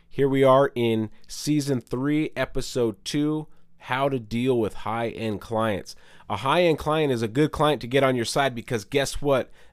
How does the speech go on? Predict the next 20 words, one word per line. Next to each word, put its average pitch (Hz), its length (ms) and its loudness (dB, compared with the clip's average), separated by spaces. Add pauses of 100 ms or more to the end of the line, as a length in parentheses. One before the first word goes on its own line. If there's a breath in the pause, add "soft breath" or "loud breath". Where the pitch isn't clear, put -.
They 131 140 0
got 139 180 4
a 131 40 4
lot 127 200 4
of 127 60 4
money 120 340 2 (240 soft breath)
and 113 160 0
they 127 100 2
got 131 200 2
a 127 40 2
lot 123 200 4
of 110 80 -2
friends 156 320 6
that 113 120 0
have 107 160 2
a 101 60 -2
lot 98 220 2
of 95 80 -2
money. 90 240 -2
So 104 360 0